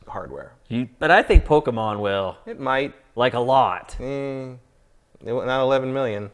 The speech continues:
Speaker 2: Yeah, that's a lot.
Speaker 1: Um, Smash, I think, if Smash Brothers moved hardware, the Wii U would have sold better.
Speaker 2: Yeah, you're right. And it, by the way, Nintendo just doubled down on that twenty million figure this week.
Speaker 1: Yeah, well,
Speaker 2: A lot
Speaker 1: I
Speaker 2: of people
Speaker 1: mean
Speaker 2: are skeptical. Pac-, Pachter skeptical. He says no. He doesn't think they'll hit it.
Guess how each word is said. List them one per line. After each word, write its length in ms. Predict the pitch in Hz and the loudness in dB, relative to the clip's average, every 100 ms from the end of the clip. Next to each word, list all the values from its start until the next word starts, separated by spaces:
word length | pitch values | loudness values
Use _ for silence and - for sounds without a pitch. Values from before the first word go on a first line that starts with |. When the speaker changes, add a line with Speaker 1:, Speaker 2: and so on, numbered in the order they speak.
| _ - | _ -10
Speaker 2:
Yeah, 400 | 107 107 110 107 | -6 -4 -2 -4
that's 140 | 104 | -4
a 60 | 101 | -8
lot. 340 | 80 76 65 _ _ _ _ | -6 -8 -12 _ _ _ _
Speaker 1:
Um, 520 | 107 110 110 107 107 104 | -6 -4 -4 -6 -8 -10
Smash, 520 | - 143 151 156 - | -4 0 4 2 2
I 80 | 131 | 0
think, 320 | - 127 120 | 0 -2 -2
if 140 | 117 - | -6 -8
Smash 360 | 156 170 190 | -2 -2 0
Brothers 320 | - 160 160 131 | 2 2 2 0
moved 240 | 143 131 | -2 -4
hardware, 640 | - 127 135 147 156 165 165 - | -4 -2 0 0 0 -2 -4 -6
the 80 | 120 | -2
Wii 260 | 117 123 | -2 -2
U 140 | 117 117 | -4 -4
would 120 | 107 | -4
have 80 | 101 | -6
sold 340 | - 104 98 | -4 -4 -4
better. 280 | 67 - - - | -8 -10 -10 -4
Speaker 2:
Yeah, 100 | 180 | 0
you're 100 | 180 | 4
right. 300 | 147 143 139 - - - | 4 4 2 -12 -14 2
And 160 | 165 | 4
it, 140 | 170 139 | 4 4
by 160 | 185 | 6
the 60 | 240 | 6
way, 120 | 226 208 | 6 4
Nintendo 520 | 175 165 190 196 160 | 0 0 0 2 2
just 240 | 139 151 | 2 2
doubled 280 | 165 160 156 | 2 4 2
down 180 | 151 165 | 2 0
on 60 | 135 | 0
that 120 | 123 | -2
twenty 180 | - 139 | -2 -4
million 240 | 139 135 | -4 -6
figure 260 | 123 139 123 | -6 -6 -6
this 300 | 92 104 - | -6 -8 -6
week. 300 | 127 113 - | -8 -8 -14
Speaker 1:
Yeah, 180 | - 143 | -14 -12
well, 300 | 226 127 156 151 | -10 -10 -10 -6
Speaker 2:
A 40 | |
lot 80 | 104 | -2
Speaker 1:
I 40 | 127 | 0
Speaker 2:
of 40 | |
people 120 | 131 | 0
Speaker 1:
mean 80 | 135 | 0
Speaker 2:
are 40 | 143 | 0
skeptical. 480 | - 151 - 147 | 2 0 0 -2
Pac-, 500 | 143 151 139 147 - - | 0 4 4 2 -2 0
Pachter 360 | 143 139 170 | 0 2 -4
skeptical. 480 | - 156 143 147 147 | 0 0 0 -2 0
He 140 | 135 139 | 0 -2
says 240 | 156 139 | -2 -2
no. 360 | 131 135 127 123 | -2 0 2 2
He 80 | 123 | 0
doesn't 180 | 120 127 | -2 -2
think 140 | 120 | -4
they'll 120 | 123 | -2
hit 140 | 120 120 | 0 2
it. 280 | 117 - | 0 -2